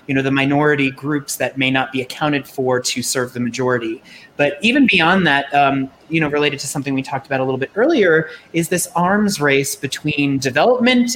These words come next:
and, you know, cat and mouse game of, uh, cats, you know, becoming more sophisticated, mouses, uh, being able to evade the new methods by the cats, and cats,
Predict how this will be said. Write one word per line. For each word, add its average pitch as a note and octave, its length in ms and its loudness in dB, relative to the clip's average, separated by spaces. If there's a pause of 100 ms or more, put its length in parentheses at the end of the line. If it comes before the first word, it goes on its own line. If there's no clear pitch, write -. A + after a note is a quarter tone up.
and, D3 480 2
you D#3+ 60 -2
know, E3 100 0
cat A3 300 0
and F#3 100 -2
mouse E3+ 320 0
game C#3 400 -2
of, C#3 340 2 (320)
uh, C#3 280 4 (100)
cats, - 540 -4
you D#3 180 2
know, D3 120 0
becoming D3+ 420 -6
more D3 120 -4
sophisticated, F3+ 800 -2 (260)
mouses, D#3 800 0
uh, C#3 320 2
being D3 300 0
able C#3+ 240 -2
to C#3+ 140 0
evade D#3 420 0
the D3 80 -2
new D3 220 0
methods C#3+ 420 -2
by B2 140 0
the B2+ 80 -6
cats, E3+ 320 -2
and C#3 120 -6
cats, - 280 -6